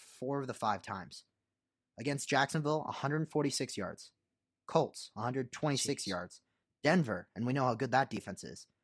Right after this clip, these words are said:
Speaker 1: a hundred forty-one yards. Against Seattle, oh, down week for, for him against Seattle. Uh, he had seventy-four yards. Like,
Speaker 2: Down
Speaker 1: th-,
Speaker 2: week.
Speaker 1: that's
Speaker 2: That's
Speaker 1: a down week
Speaker 2: incredible.
Speaker 1: for him. And then last week he had a hundred seventy-seven.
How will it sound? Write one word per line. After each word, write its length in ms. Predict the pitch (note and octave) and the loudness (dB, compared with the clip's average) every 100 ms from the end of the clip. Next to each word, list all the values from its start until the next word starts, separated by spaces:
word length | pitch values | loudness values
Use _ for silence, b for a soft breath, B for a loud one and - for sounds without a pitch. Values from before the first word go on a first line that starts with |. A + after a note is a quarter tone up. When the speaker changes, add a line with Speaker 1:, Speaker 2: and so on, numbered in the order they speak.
| _ - | _ 0
Speaker 1:
a 40 | |
hundred 240 | C#3+ F3 D#3 | 2 2 0
forty-one 540 | - F3 E3 C#3 D#3+ | 0 2 2 2 2
yards. 400 | G2+ F#2 F2 - _ _ _ _ _ _ _ _ _ - | 0 -2 -8 -18 _ _ _ _ _ _ _ _ _ -8
Against 340 | B2 C3+ - | 0 0 0
Seattle, 520 | F#3 D3+ B2+ A#2+ D3+ _ _ - | 4 6 6 4 0 _ _ -2
oh, 240 | D3 A#2 - B2 | 6 6 6 2
down 300 | C3+ B2+ G#2+ | 8 8 6
week 160 | G2 | 0
for, 260 | - G#2 F#2 - | -2 -4 -4 -8
for 140 | - | -6
him 120 | G#2+ G2+ | -4 -2
against 260 | G#2+ G2+ | -4 -4
Seattle. 340 | G#2 G2 F2+ - _ _ | -2 -2 -2 -6 _ _
Uh, 60 | - - | -16 -12
he 180 | - | -2
had 140 | D3+ C#3 | 0 0
seventy-four 540 | - D3 C#3+ A#2 B2+ | 0 2 2 2 2
yards. 400 | G#2 G2+ F2+ - _ - _ _ _ _ _ _ - | 2 2 -2 -10 _ -20 _ _ _ _ _ _ -2
Like, 300 | B2 - - _ _ _ C#3+ | -2 -4 -20 _ _ _ -6
Speaker 2:
Down 300 | C3 B2 G#2+ | 4 4 4
Speaker 1:
th-, 40 | F#2+ | -2
Speaker 2:
week. 140 | F2+ | -4
Speaker 1:
that's 120 | E3+ B2+ | 2 4
Speaker 2:
That's 100 | C#3+ | 8
Speaker 1:
a 20 | |
down 200 | F#3+ E3+ | 10 8
week 80 | B2+ | 4
Speaker 2:
incredible. 60 | |
Speaker 1:
for 100 | G2 | 2
him. 60 | G#2 | 0
And 120 | B2+ C3+ | 0 0
then 100 | C3 | 4
last 240 | D3 - | 4 4
week 160 | C#3+ - | 0 0
he 100 | C3+ | 0
had 100 | B2+ | 0
a 40 | |
hundred 340 | - D3 C#3+ A#2+ | 0 0 0 0
seventy-seven. 560 | C#3 B2+ - B2+ F#2+ | 0 0 0 -2 -4